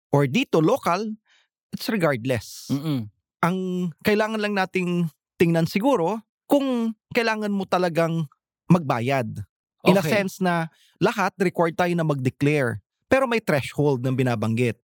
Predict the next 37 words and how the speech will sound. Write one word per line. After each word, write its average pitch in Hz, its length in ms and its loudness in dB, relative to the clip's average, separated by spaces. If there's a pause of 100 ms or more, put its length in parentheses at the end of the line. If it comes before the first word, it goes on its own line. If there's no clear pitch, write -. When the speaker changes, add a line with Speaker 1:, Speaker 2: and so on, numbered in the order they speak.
(140)
Speaker 2:
Hindi 196 160 0
ko 208 160 -2
po 202 160 2
alam 185 160 -2
yan. 120 320 -6
Speaker 1:
Ibig 160 240 4
Speaker 2:
Paano - 0 -
po - 80 0
yan? 120 160 0
Speaker 1:
sabihin, 180 260 0 (380)
may 226 160 2
mga 233 160 -2
exemptions. 139 800 -2 (640)
Ah, 123 320 2
na 165 120 2 (1080)
at 156 80 0 (240)
a - 80 -2
certain 190 720 0 (400)
amount 190 320 0
na - 80 -4
kinita 175 400 2
mo, 143 320 -4 (160)
you 208 80 0
are 214 80 2
tax - 320 -4
exempt, 131 480 -2 (240)
ang 143 80 2
Speaker 2:
Okay. 156 80 2
Speaker 1:
tawag 123 240 0
doon. 117 220 0 (340)
But 226 240 0 (480)
you're 226 160 2
not 214 160 -2 (160)
exempt 143 480 -2
from 185 160 -2
filing 127 400 -6
taxes. - 720 -8